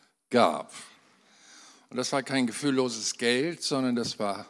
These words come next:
das Leben seines Sohnes. Was für eine Investition. Aber eben, unser Gott hat auch Ziele. Und ich möchte mit euch ein wunderschönes Ziel anschauen, denn wenn man hier auf dieser Erde, äh,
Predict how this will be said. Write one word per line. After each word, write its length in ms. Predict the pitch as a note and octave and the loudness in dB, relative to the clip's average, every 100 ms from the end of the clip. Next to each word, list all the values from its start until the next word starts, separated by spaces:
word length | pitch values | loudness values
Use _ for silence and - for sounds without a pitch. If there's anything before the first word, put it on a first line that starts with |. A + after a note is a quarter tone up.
| - | -16
das 300 | G2 - - | -12 -10 -4
Leben 340 | A#2 B2+ B2 | 2 4 4
seines 380 | A#2 A2 G#2+ G#2 | 2 2 2 2
Sohnes. 560 | G#2+ D#2+ D2+ - - - _ _ _ _ - - - _ _ _ _ _ - | 0 -4 -8 -10 -10 -14 _ _ _ _ -20 -20 -20 _ _ _ _ _ -2
Was 220 | B2+ - | 2 2
für 80 | B2+ | 2
eine 180 | B2+ B2+ | 0 0
Investition. 1080 | A#2 A#2+ - A2 - - G#2+ A#2 C3+ C#3 C#3 _ _ _ _ _ _ _ _ _ _ - | -2 -2 -2 -2 0 2 4 4 2 -2 -10 _ _ _ _ _ _ _ _ _ _ -12
Aber 260 | G#2+ A#2 - | -6 -4 -2
eben, 280 | B2+ A2 A2+ | -4 -4 -6
unser 320 | C3 A#2+ A#2 | -4 -2 -2
Gott 240 | A2 C3 - | 0 0 0
hat 240 | B2 - | -4 -2
auch 260 | G#2+ G#2+ - | -4 -4 0
Ziele. 540 | - C#3 C3 A2+ E2+ - _ _ - - - - - - - | 2 2 0 -2 -4 -10 _ _ -20 -20 -20 -20 -20 -20 -10
Und 160 | - | -6
ich 140 | A#2 - | -4 -2
möchte 260 | C#3+ - | -2 -2
mit 240 | B2 A#2 B2 | 0 0 2
euch 300 | A#2 B2+ B2 | 0 0 0
ein 240 | G#2 G#2 | 0 0
wunderschönes 720 | A#2 B2 A#2 A#2 A2 G#2+ - | 0 0 0 0 0 0 -2
Ziel 400 | - - C#3 A#2+ | 0 2 4 4
anschauen, 680 | G2+ B2 B2+ - C3 B2 A#2 | 2 -2 -4 0 0 2 0
denn 220 | A2 G#2+ | -2 0
wenn 160 | A2+ A2+ | 4 4
man 140 | A2 | 2
hier 180 | A2 C3 | 2 0
auf 120 | A2+ | 0
dieser 300 | - A2+ G#2 | -4 -2 -2
Erde, 360 | F#2 B2+ C#3+ - - - - - - - - - _ _ _ _ - | 0 0 0 -4 -10 -20 -20 -20 -20 -20 -20 -20 _ _ _ _ -2
äh, 360 | C3+ A#2 A2+ | 4 4 4